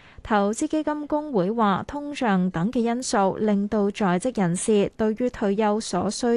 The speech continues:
嘅估算金額大幅增加，建議強積金成員不要盲目追求高嘅回報。張思文報道。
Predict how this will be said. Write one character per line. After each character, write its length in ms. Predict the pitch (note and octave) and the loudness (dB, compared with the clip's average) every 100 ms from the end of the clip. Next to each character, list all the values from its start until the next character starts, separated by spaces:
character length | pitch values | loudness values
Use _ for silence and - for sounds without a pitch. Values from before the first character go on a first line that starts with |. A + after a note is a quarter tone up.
| A#3+ | 0
嘅 260 | A3 F#3 F#3 _ | 0 0 -2 _
估 180 | - F#3 | -4 -4
算 320 | - B3+ G#3 G3+ | -2 -2 0 0
金 120 | A#3 C4+ | -2 -2
額 160 | A3+ E3+ - | -2 -4 -4
大 180 | - F3+ | -2 -2
幅 100 | F#3+ | -2
增 280 | - C4 B3+ | -6 -6 -4
加， 260 | C4 C4 - - - - - | 0 0 -2 -10 -20 -16 -2
建 140 | C#4 | -2
議 100 | D4 | -2
強 380 | D4 C4 G#3 C4+ | -4 0 0 -2
積 100 | E4 - | -4 -4
金 220 | D#4+ D#4+ | -4 -4
成 400 | - F#3+ F3 E3+ | -2 2 2 2
員 240 | F3+ F3 F#3+ | 2 0 0
不 120 | C4+ | -2
要 180 | A#3 G3+ | 0 2
盲 220 | F#3+ F3+ | 2 2
目 120 | F3+ - | -2 -2
追 220 | C#4+ C#4 | -2 -2
求 320 | - A3+ E3 | -2 -4 -2
高 180 | - B3 | -2 0
嘅 160 | B3 F3+ | 0 -2
回 160 | A#2+ A#2+ | -2 -2
報。 260 | F#3 F3+ F3+ - - | 0 0 -2 -12 -10
張 200 | - D#4 | -4 -4
思 160 | D4+ D#4 | -4 -6
文 160 | C#4 - | -6 -4
報 80 | - | -4
道。 180 | G2 | -6